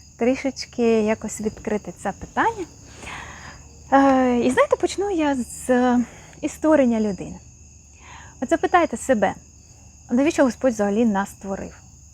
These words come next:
А, в нього все було ідеально, він собі жив в такому прекрасному світі, де не було ні гріха, ніяких проблем.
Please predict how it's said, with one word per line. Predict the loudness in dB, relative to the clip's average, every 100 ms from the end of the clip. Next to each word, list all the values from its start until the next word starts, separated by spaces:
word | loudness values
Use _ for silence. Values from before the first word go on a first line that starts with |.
| -20 -20 -20 -20 -20 -20 -6
А, | 2 4
в | 6
нього | 4 4
все | 2 0
було | 0 0 -2
ідеально, | -2 -4 0 0 0
він | 0
собі | 0 -2 0
жив | 2 2
в | 2
такому | -6 2 4 4 2 0 -2
прекрасному | -6 -6 0 0 2 -2 -2
світі, | -6 -2 2 2 2 0 -2 -2 -10 -20 -14 -4
де | 0 0
не | 2
було | 2 4
ні | 4 4
гріха, | 0 -2 0 0
ніяких | 2 2 0 -8
проблем. | -10 -8 -4 0 2 2